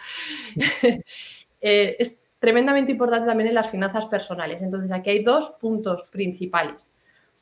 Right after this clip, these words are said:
Por un lado es lo, está lo que nosotros podemos hacer con respecto a ellas y, por otro lado, estarían todos los factores endógenos, pues, exógenos,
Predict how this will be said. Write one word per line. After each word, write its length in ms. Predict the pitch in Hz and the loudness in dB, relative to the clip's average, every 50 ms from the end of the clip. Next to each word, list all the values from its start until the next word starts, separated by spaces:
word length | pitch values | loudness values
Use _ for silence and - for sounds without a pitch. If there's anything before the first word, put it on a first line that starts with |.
| _ _ | _ _
Por 140 | - 208 226 | 6 8 8
un 80 | 240 | 10
lado 180 | 247 240 240 247 | 10 8 8 8
es 300 | 233 214 202 190 - - | 6 6 4 2 0 -2
lo, 160 | 208 196 - | -2 -2 -2
está 320 | - 214 214 - - 233 226 | -2 -4 -4 -2 0 0 2
lo 160 | 202 185 180 | 2 2 0
que 80 | 185 190 | -2 -2
nosotros 400 | 190 185 - 208 - 240 240 240 | -4 -4 -4 -2 -2 -2 -2 0
podemos 480 | - 247 240 240 226 233 233 226 - | 0 2 2 2 2 2 0 -2 -4
hacer 300 | 240 220 - 277 285 - | -6 -4 -2 -2 -2 0
con 160 | - 196 190 | 0 -2 -2
respecto 420 | 185 180 180 - 185 180 - - 170 | -2 -4 -8 -10 -14 -14 -12 -10 -6
a 80 | 165 | 0
ellas 640 | 185 202 220 226 269 339 - - - - - - _ _ _ _ _ _ _ _ _ _ _ _ _ | 2 2 4 4 2 0 -2 -6 -8 -10 -10 -12 _ _ _ _ _ _ _ _ _ _ _ _ _
y, 320 | - 277 320 349 403 - - | 0 2 2 2 0 0 0
por 140 | 220 208 | 0 2
otro 220 | 214 214 214 240 240 | 2 2 2 4 4
lado, 380 | 240 240 233 233 269 349 403 | 4 4 4 4 2 -2 -4
estarían 500 | - 220 - - 208 202 208 214 233 233 | -6 -4 -2 -2 0 0 2 0 0 2
todos 400 | 220 254 269 294 294 262 240 220 | 2 2 2 4 4 2 0 0
los 140 | 214 208 208 | 0 -4 -4
factores 760 | - - 190 190 - - 226 226 220 202 180 185 - - - _ _ _ | -4 -6 -8 -6 -2 0 2 2 2 2 0 -2 -6 -12 -18 _ _ _
endógenos, 1080 | 185 180 180 185 185 214 226 233 - - 269 247 247 254 349 453 - - - - - _ _ | -12 -8 -6 -4 -2 0 -2 -2 0 0 2 2 2 0 0 -4 -8 -12 -18 -20 -20 _ _
pues, 160 | - 196 214 | -12 -6 -2
exógenos, 960 | - 208 214 - - - 262 262 262 285 269 240 254 349 453 - - - _ | -2 -2 -2 -2 0 0 0 0 0 0 0 0 0 -2 -6 -10 -14 -18 _